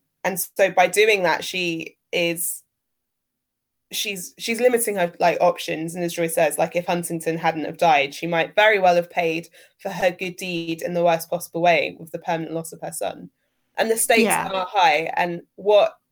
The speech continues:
Speaker 1: it's great. It's great that it's kind of evoking that reaction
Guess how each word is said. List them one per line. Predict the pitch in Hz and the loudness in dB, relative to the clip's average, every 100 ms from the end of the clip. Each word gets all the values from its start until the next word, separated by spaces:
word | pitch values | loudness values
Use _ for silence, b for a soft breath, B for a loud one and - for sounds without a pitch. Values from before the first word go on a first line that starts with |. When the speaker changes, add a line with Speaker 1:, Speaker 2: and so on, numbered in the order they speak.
| _ _ _ _ _ | _ _ _ _ _
Speaker 1:
it's | 214 214 | -6 2
great. | 247 - | 2 2
It's | 190 | 0
great | 233 226 214 | 2 2 2
that | 185 165 | 2 0
it's | - | -2
kind | - 196 185 | -4 -4 -4
of | 175 - | -8 -10
evoking | 175 185 185 - 175 | -4 -4 -4 -8 -4
that | 165 | -2
reaction | 170 175 - - 165 190 | 2 0 0 -6 -8 -8